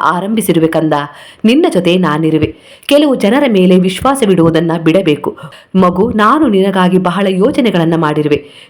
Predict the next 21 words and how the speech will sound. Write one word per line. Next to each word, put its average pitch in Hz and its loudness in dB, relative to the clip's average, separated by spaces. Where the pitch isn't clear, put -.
ನಿನಗೆ 285 2
ಭವಿಷ್ಯದಲ್ಲಿ 226 0
ಬಹಳ 233 -2
ದೊಡ್ಡ 240 0
ಯಶಸ್ಸನ್ನ 208 0
ಆ 170 0
ಯೋಜನೆಗಳು 170 0
ತಂದುಕೊಡುತ್ತವೆ. 165 -2
ನನ್ನ 220 -2
ಮೇಲೆ 185 -4
ವಿಶ್ವಾಸವಿಟ್ಟಿರುವೆ. 160 -2
ಅದಕ್ಕಾಗಿಯೇ 180 -2
ಜೀವನದಲ್ಲಿ 202 2
ನೀನು 175 2
ದಿನೇ 196 0
ದಿನೇ 175 2
ಒಂದೊಂದೇ 302 2
ಹೆಜ್ಜೆ 185 -2
ಮುಂದೆ 311 2
ಸಾಗುತ್ತಿರುವೆ, 160 0
ಒಳ್ಳೆಯದರ 196 0